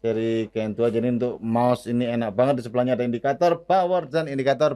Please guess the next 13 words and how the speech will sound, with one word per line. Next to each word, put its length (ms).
baterai. 720
Jadi 160
teman-teman 320
kalau 400
cas 160
penuh, 560
eh, 240
baterainya 320
penuh, 240
di 80
sini 160
nanti 160
ada 560